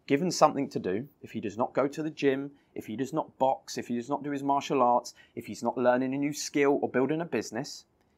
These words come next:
he will take over my body, he will run naked into the jungle, and he will fornicate with women for a long time. I would get very far with my progress.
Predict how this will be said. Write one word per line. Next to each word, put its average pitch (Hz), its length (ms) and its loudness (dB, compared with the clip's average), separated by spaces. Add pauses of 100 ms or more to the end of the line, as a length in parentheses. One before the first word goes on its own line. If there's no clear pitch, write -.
(100)
he 110 80 -6
will 95 120 -6
take 117 360 -4
over 131 200 4
my 160 160 2
body, 127 380 -2 (460)
he - 120 -6
will 104 140 -2
run 95 340 2
naked 120 460 2 (180)
into 123 260 -2
the 160 120 -2
jungle, 131 500 0 (640)
and 104 100 -8
he 113 80 -6
will 95 120 -10
fornicate 117 640 0
with 131 140 -8
women 107 240 -2 (840)
for 98 160 -6
a 95 60 -8
long 98 320 -2
time. 92 320 -2 (840)
I 110 60 6
would 101 200 0
get - 200 4
very 104 160 8
far 101 240 8
with 95 120 2
my 95 100 0
progress. 135 520 8